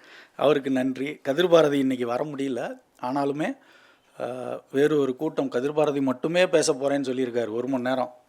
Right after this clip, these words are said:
நல்லா. So, ஏன்னா கதிர் பாரதி வந்து எனக்கு என்னுடைய சிறுகதையில பொறுத்த வரைக்கும் ரொம்ப முக்கியமான ஒரு ஆள். என்னை கையை பிடித்து பிரபஞ்சன் கிட்ட கூட்டு போய் ஒரு அற்புதமான முன்னுரையை மதுரை கதைகளுக்கு வாங்கி கொடுத்தது வந்து கதிர் பாரதி தான்.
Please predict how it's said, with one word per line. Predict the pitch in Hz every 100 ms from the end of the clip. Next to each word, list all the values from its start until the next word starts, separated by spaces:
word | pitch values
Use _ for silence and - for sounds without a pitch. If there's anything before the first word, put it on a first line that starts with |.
| _ _ _ _ _
நல்லா. | 135 123 127 110 101 95 - - - - - -
So, | - - 117 113 107 104 _ - -
ஏன்னா | 135 160 156 - - _
கதிர் | - 147 208
பாரதி | 190 160
வந்து | 151 156
எனக்கு | 143 135 135 120 117
என்னுடைய | 127 147 127 -
சிறுகதையில | 190 220 170 139
பொறுத்த | 127 -
வரைக்கும் | 135 127 139 127
ரொம்ப | 131 143
முக்கியமான | 131 131 160 156 147
ஒரு | 127 110
ஆள். | 107 - -
என்னை | 127 127 120
கையை | 131 165
பிடித்து | 170 165 156 - 185 185
பிரபஞ்சன் | - 135 170 160 160 147 135 120 -
கிட்ட | - 131 127
கூட்டு | 156 156 139
போய் | 135 131 165 247 _ _ _ _ -
ஒரு | 113
அற்புதமான | 117 - 180 170 170 180
முன்னுரையை | 147 156 143 135
மதுரை | 123 131 139
கதைகளுக்கு | 131 120 117 107 113
வாங்கி | 127 147
கொடுத்தது | 139 131 131 117
வந்து | 120 127
கதிர் | 123 120
பாரதி | 113 107 101
தான். | 98 139